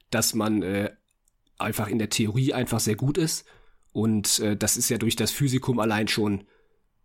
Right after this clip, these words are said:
ist das ja ein Nachweis dafür, dass man sich die Theorie halt alles mal irgendwann reingezogen hat. Und, ähm, wenn man das halt im Modellstudiengang dann halt mit den praktischen Anteilen einfach nicht hat, finde ich das auch sehr schwierig. Also ich finde auch, dass das dann, ja,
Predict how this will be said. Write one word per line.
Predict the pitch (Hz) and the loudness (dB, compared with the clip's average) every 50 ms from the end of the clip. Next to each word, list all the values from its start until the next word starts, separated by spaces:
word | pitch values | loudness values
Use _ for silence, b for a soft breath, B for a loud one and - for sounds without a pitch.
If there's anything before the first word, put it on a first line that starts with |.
| _ _ _ | _ _ _
ist | - - - | -2 0 0
das | 117 - | 2 2
ja | - 104 | 0 0
ein | 98 | 2
Nachweis | 104 104 110 110 - 117 110 110 104 - - | 2 2 0 0 0 0 0 2 2 0 0
dafür, | - 104 107 - 101 | 0 -2 -2 -2 0
dass | 104 104 - - | 0 0 0 0
man | 101 90 - | -2 -2 -2
sich | 101 98 - | -4 -4 -4
die | - 101 95 92 - | -4 -4 -4 -2 -2
Theorie | - 113 101 98 110 113 104 | 0 0 0 0 2 0 0
halt | 95 101 98 - - - | 0 -2 -4 -6 -8 -8
alles | - 104 98 98 - - | -6 -4 -2 -2 -2 -2
mal | 104 - | -2 -2
irgendwann | - 95 98 - 92 90 | -2 -4 -4 -4 -4 -4
reingezogen | 87 95 107 98 101 - - - 92 85 85 85 | -2 -2 -2 -2 -2 -2 -2 -2 -2 -2 -4 -4
hat. | 92 90 - - b b b b b b b b b b b | -6 -6 -8 -10 b b b b b b b b b b b
Und, | - 104 95 90 87 85 - 85 | -4 -4 -2 -2 -2 -4 -4 -4
ähm, | 82 85 87 90 85 78 95 | -4 -4 -4 -4 -4 -4 -4
wenn | 101 101 | -2 -2
man | 95 | 0
das | - - 113 | 0 0 0
halt | 107 98 | 0 0
im | 101 101 | 0 -2
Modellstudiengang | 95 87 101 107 107 - 110 107 104 107 101 104 | 0 -2 -2 -2 -2 0 0 -2 -2 0 -2 0
dann | 101 104 | 0 -2
halt | 101 - | -2 -2
mit | - - | -4 -6
den | 98 - | -6 -4
praktischen | - - 113 - - 117 - - - - | -2 -2 -2 -2 -2 -2 -4 -2 -2 -2
Anteilen | 107 110 - - 120 113 107 - | -2 -2 -2 -2 -2 -2 -2 -2
einfach | 104 110 - 101 - | -4 -4 -4 -4 -4
nicht | 113 107 104 - | -4 -2 -2 0
hat, | 127 131 - | -2 -2 -2
finde | - - 127 117 | -2 -2 -2 -2
ich | - | 0
das | - 98 - | -2 -2 -2
auch | - 101 107 | -2 -2 -2
sehr | - 101 95 | 0 0 0
schwierig. | - - 90 92 95 95 95 - - - B B B B B B B | -2 -2 -4 -4 -4 -4 -6 -6 -8 -12 B B B B B B B
Also | B 117 127 | B -2 -2
ich | 127 - | 0 0
finde | 139 123 127 107 | 0 0 0 2
auch, | 117 120 113 | 2 0 0
dass | - 110 - | -2 -2 -2
das | - 110 - - | -2 -2 -2 0
dann, | 104 98 98 101 - b b b b b b b b b b _ _ _ _ _ _ _ _ _ | 0 -2 -2 -4 -6 b b b b b b b b b b _ _ _ _ _ _ _ _ _
ja, | - 92 85 90 80 - | -2 0 0 0 -2 -4